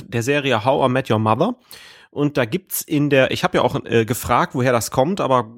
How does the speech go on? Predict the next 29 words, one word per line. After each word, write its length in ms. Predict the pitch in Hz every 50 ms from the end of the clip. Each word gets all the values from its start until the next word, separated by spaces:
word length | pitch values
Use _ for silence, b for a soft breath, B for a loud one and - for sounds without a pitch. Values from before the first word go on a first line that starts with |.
| - _ - 123 - _
keiner 240 | - 147 139 135 123
hat 80 | 123
ja 60 | 127 117
geschrieben, 420 | 104 107 - - 135 165 196 214
deswegen 360 | 156 135 - - 139 123 123
löse 160 | 117 120 120
ich 40 | 104
jetzt 160 | 104 104 -
auf. 300 | - - 185 196 - -
How 160 | - 123 127 120
I 20 |
Met 180 | 120 120 117 -
Your 80 | 113
Mother. 420 | 107 107 120 135 180 190 190 - -
In 140 | - 127 135
der 180 | 131 - - -
ersten 300 | 160 196 - - - 208
Staffel 380 | - - 190 196 - - 127
gibt's 220 | 110 143 - - -
eine 120 | 143 -
Episode, 500 | - - - 123 113 110 123 147 175 190
das 120 | 170 131 -
ist 60 | -
die 120 | 120 -
elfte, 260 | - 135 170 - -
die 100 | 127 117
heißt 180 | 107 139 143 120
Silvesterlaune 840 | 123 127 123 127 156 - - - 113 107 104 107 107 107 120 151 156
oder 300 | 131 - 117 127 123 117